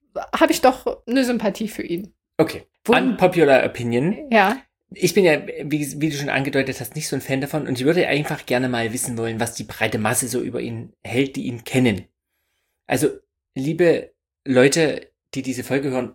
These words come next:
Speaker 2: schreibt uns doch mal.
Speaker 1: Ja, bitte
Speaker 2: Das würde
Speaker 1: schreibt
Speaker 2: mich
Speaker 1: uns das.
Speaker 2: wirklich mal interessieren. Wie findet ihr Tyron? Ist er top oder ist er flop? Zum
Speaker 1: Oh,
Speaker 2: Beispiel,
Speaker 1: und
Speaker 2: oder
Speaker 1: kanntet ihr ihn denn?
Speaker 2: Ja,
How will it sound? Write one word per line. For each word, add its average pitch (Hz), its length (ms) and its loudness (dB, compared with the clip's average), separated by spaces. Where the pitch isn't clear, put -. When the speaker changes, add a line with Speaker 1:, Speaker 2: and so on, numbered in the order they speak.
Speaker 2:
schreibt - 360 -2
uns 123 180 -10
doch - 140 -10
mal. 110 100 4
Speaker 1:
Ja, 220 140 8
bitte 269 120 4
Speaker 2:
Das 262 140 4
würde 190 140 10
Speaker 1:
schreibt 190 100 10
Speaker 2:
mich 180 80 2
Speaker 1:
uns 196 120 0
das. 185 200 4
Speaker 2:
wirklich 226 320 6
mal 160 120 2
interessieren. 190 400 -2
Wie 208 420 2
findet 160 380 -2
ihr 135 160 -4
Tyron? 107 400 -2
Ist 151 160 0
er 110 260 0
top - 400 0
oder 139 160 0
ist 117 100 -2
er 113 80 -4
flop? 185 300 -2
Zum 156 140 0
Speaker 1:
Oh, - 20 8
Speaker 2:
Beispiel, - 260 4
Speaker 1:
und 311 80 10
Speaker 2:
oder 143 120 6
Speaker 1:
kanntet 254 420 2
ihr 147 140 0
ihn 180 120 2
denn? 165 300 -2
Speaker 2:
Ja, 123 340 2